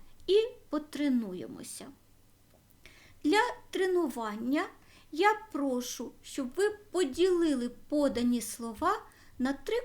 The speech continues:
колонки. Тверда група, м'яка група і мішана група. Табличку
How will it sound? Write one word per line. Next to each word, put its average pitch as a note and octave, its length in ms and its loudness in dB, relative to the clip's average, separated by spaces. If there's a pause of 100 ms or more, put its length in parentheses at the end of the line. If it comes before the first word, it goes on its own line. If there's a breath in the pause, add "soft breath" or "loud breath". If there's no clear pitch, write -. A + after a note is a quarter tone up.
колонки. A3+ 720 -4 (400 soft breath)
Тверда A#3+ 640 -2
група, G4 580 2 (140)
м'яка A3+ 540 -2
група D4+ 560 -4 (140)
і C#4 100 2
мішана A3+ 720 0
група. G3 480 -8 (1300 loud breath)
Табличку A3 920 -4